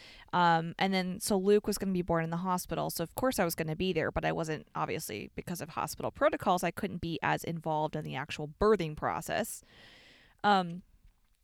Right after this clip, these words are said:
so, uh, by the time Luke came, was due to be born, I had obviously gotten over my resentment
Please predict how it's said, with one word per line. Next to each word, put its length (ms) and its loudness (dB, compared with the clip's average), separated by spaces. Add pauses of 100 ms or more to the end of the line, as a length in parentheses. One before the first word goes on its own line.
(160)
so, 680 0
uh, 60 -4 (260)
by 80 -4
the 80 -2
time 360 -4
Luke 380 -4
came, 260 -8
was 320 -8 (160)
due 120 -6
to 60 -6
be 120 -10
born, 360 0
I 100 2
had 160 -4
obviously 340 -4
gotten 240 -6
over 180 -4
my 260 -2
resentment 800 0